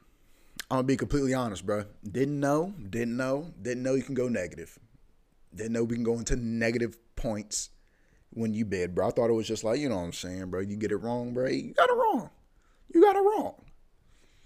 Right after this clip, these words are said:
But nah, they said, "Nigga, below zero, you lost." And I'm like, "You know what? Asterisk. How about that? How about that, bro?" Every time we look into the history books, they gonna look back at that game and be,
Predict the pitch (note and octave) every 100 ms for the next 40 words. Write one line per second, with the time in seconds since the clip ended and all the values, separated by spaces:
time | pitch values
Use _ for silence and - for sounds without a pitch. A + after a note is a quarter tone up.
0 | - - - - - - G2+ G2+ E2+ F#2+
1 | A2 - C#3 D#3+ D#2 E2+ F#2 G2 F#2+ G#2
2 | B2 B2+ C#3 A3 C#4 A#3+ D#3+ G3 E3 D3
3 | B2+ B2 B2 A2 A#2+ F#2+ - - A#2 A#2
4 | G#2 F#2+ G#2+ G#2+ A#2 A2+ - F#2+ F2 -
5 | - - E2+ B1+ - - _ _ _ -
6 | - - - - A2 A2 A#2 G2 E2 G2
7 | G2+ _ - - _ - - B2 A#2+ C#3+
8 | C3 B2+ B2 B2+ C3+ B2+ C#3 C3+ D3+ C#3
9 | C#3 D3 - C#3 B2 C3+ C3 D3 C#3+ C3
10 | C#3+ C#3 D3 D3+ D3+ C#3+